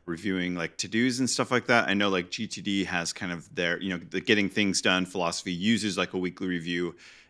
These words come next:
as, like, a way of, you know, kinda checking in with, like, how, what tasks did I get done? Which ones am I gonna, like, stop doing? Which ones am I gonna do in the future? And so that's, like, kind of its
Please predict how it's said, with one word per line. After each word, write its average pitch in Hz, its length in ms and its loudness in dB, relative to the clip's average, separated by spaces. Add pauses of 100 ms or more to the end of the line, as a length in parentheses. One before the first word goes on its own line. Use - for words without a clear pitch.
(140)
as, 92 280 2
like, 92 380 4 (100)
a 95 100 4
way 90 500 4
of, 82 600 -4
you 101 100 -10
know, 80 60 -8
kinda 95 220 -6
checking 101 360 -2
in 82 180 -4
with, 80 160 -6
like, 80 180 -6
how, 104 760 4
what 117 200 4
tasks 117 460 4
did 117 180 2
I 104 80 6
get 101 200 -2
done? 95 380 2 (260)
Which 98 200 -4
ones 98 240 0
am 98 80 0
I 92 80 4
gonna, 90 280 -2
like, 85 220 -2
stop - 380 0
doing? 92 260 -2
Which 82 160 -8
ones 80 220 -8
am 78 80 -10
I 82 80 -8
gonna 85 160 -8
do 82 80 -6
in 82 80 -6
the 78 40 -10
future? 90 500 -4 (280)
And 98 100 -2
so 110 180 8
that's, 110 280 4
like, 107 160 0
kind 110 180 -2
of 90 320 -2
its - 380 -2